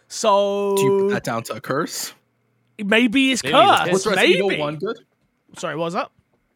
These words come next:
Speaker 2: What was Resident Evil one good?
Speaker 1: Yeah. Oh, yeah, come on.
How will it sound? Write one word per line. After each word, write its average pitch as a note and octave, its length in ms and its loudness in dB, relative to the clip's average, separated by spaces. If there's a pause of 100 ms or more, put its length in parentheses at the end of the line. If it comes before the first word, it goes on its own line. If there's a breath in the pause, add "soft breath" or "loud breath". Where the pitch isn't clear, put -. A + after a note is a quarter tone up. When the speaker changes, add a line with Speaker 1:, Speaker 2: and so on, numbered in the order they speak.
(320)
Speaker 2:
What B2 160 -6
was B2 280 -6
Resident B2 300 -6
Evil A2+ 160 -10
one A2+ 180 -10
good? - 260 -14 (200)
Speaker 1:
Yeah. - 180 -10 (440)
Oh, - 20 -16
yeah, E3+ 220 -14 (200)
come - 160 -20
on. - 120 -20